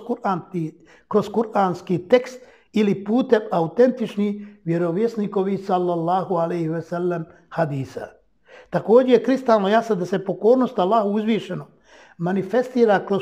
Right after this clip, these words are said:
pokornost njegovoj knjizi Kur'anu, a pokornost poslaniku, sallallahu alaihi ve sellem, se manifestira kroz pokornost njegovom hadisu i sunnetu.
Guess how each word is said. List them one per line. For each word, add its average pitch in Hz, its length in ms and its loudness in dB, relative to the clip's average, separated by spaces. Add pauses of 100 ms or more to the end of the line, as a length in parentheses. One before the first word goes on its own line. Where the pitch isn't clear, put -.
pokornost 214 560 2
njegovoj 220 400 2
knjizi 185 300 0
Kur'anu, 220 560 0 (400)
a 156 120 -2
pokornost 254 540 2
poslaniku, 214 720 0 (400)
sallallahu 196 720 2
alaihi 190 300 4
ve 180 120 2
sellem, 196 460 0 (220)
se 180 140 -2
manifestira 196 800 2
kroz 185 220 -2
pokornost 196 540 0
njegovom 190 400 0
hadisu 220 600 -2 (240)
i - 80 -2
sunnetu. 170 600 -2